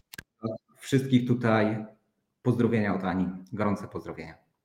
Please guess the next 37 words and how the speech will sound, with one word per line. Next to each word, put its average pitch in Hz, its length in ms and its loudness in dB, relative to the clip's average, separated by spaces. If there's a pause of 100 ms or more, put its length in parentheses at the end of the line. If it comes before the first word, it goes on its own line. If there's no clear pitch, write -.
(960)
O 170 80 2
tym 180 120 6
następstwie 175 400 4
dowiedziałem 143 380 6
się 135 120 4
niemalże 135 300 6
przed 127 180 -2
chwilą, 143 440 4
dlatego 117 840 0
dzisiejsze 123 400 0
treści 117 800 0
będą 110 480 2
dla 110 140 2
mnie 107 460 2 (100)
niemalże 110 280 0
tak 127 180 -2
samo 120 160 4
nowe 120 280 6
jak 107 420 0 (120)
dla 107 120 0
Państwa 143 640 -4 (480)
i 131 100 4
będę 131 260 6
ich - 160 2
słuchał 113 720 0
z - 240 -20
takim 127 280 4
samym 110 280 2
zainteresowaniem. 95 760 -2 (800)
Ale 147 180 6
zanim, 170 300 8
e, 143 280 2
przejdziemy 147 420 4
do 135 420 6
rysunku 135 360 4
technicznego, 135 560 2
wymiarowania 123 1040 4